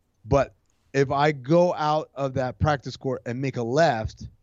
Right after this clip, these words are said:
I can go back out to the loading dock where the car is and get out. So basically, we had it coordinated,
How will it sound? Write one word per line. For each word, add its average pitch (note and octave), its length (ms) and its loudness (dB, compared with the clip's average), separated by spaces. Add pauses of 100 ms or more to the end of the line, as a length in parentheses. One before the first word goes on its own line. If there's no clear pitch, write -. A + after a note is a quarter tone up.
(460)
I C#3 160 2
can C#3 200 -6
go B2+ 160 -2
back A#2+ 220 -2
out B2 180 0
to C3+ 80 -2
the A2+ 60 -4
loading A2+ 280 0
dock G2+ 240 0
where G#2 80 -6
the F#2 80 -8
car F2+ 340 -4
is D#2+ 300 -14 (160)
and F#2 140 -10
get F2 120 -6
out. D2 140 -10 (480)
So - 220 2
basically, C3 880 0 (340)
we B2 280 -4
had C3 180 4
it C#3 80 0
coordinated, A#2+ 760 0